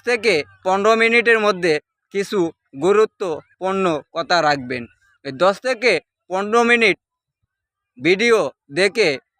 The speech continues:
আপনার যেন এই তিন মিনিটের ভিডিও দেখতে তারা যেন বাধ্য হয়। আপনার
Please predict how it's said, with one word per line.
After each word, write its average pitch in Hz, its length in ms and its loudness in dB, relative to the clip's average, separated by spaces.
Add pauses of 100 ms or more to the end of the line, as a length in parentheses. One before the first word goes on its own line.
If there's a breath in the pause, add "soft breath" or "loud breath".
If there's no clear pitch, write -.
(140)
আপনার 208 360 2
যেন 220 160 2 (380)
এই 156 140 -8
তিন 208 160 -2 (100)
মিনিটের 220 460 0 (300)
ভিডিও 190 340 2 (500)
দেখতে 190 280 -2 (120)
তারা 180 240 4 (320)
যেন 170 240 0 (520)
বাধ্য 151 320 0 (160)
হয়। 113 200 -4 (840)
আপনার 190 520 2